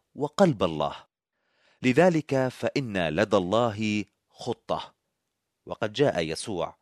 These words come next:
لتنفيذ تلك الخطة، والروح القدس يصلي لأجل تكميل تلك الخطة بما يتفق مع مشيئة الله. ونتيجة لذلك،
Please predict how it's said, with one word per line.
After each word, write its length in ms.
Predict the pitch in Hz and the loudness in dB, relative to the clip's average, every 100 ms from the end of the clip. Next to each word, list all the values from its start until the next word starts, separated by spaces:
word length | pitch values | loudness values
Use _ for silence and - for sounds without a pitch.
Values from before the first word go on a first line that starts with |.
| _ _ _ | _ _ _
لتنفيذ 540 | 220 220 190 214 180 107 | -2 0 0 0 -2 -2
تلك 280 | 113 95 95 | -4 -4 -4
الخطة، 520 | - 92 - 76 - _ _ _ | -6 -12 -12 -14 -14 _ _ _
والروح 400 | 123 120 151 147 | -2 0 0 -4
القدس 560 | 123 - 127 151 - - | -6 -4 -2 -2 -4 -8
يصلي 600 | 107 147 123 104 113 123 | -4 0 0 0 -2 -2
لأجل 600 | 82 - 110 101 104 104 | -4 -2 -2 -2 -6 -4
تكميل 760 | 110 - 117 156 127 82 73 - | -4 -6 -4 -2 -2 -4 -8 -6
تلك 300 | 113 98 - | -6 -4 -4
الخطة 600 | 82 - 135 - 120 143 - _ - | -6 -6 -8 0 2 2 -2 _ -4
بما 400 | 147 131 127 123 | -2 0 0 0
يتفق 920 | 107 101 - 143 - 113 117 117 107 | 0 0 0 -2 -2 -6 -4 -4 -4
مع 380 | 101 104 98 101 | -2 -2 0 -4
مشيئة 480 | 92 90 98 - 87 | -6 -6 -4 -4 -4
الله. 420 | 87 78 73 - - _ _ _ _ 95 | -4 -4 -6 -8 -16 _ _ _ _ -4
ونتيجة 920 | 92 82 - - 139 - 175 104 - | -2 -4 -10 -8 -6 -4 -4 -4 -6
لذلك، 760 | 82 82 90 80 76 - - | -6 -4 -2 -2 -4 -12 -20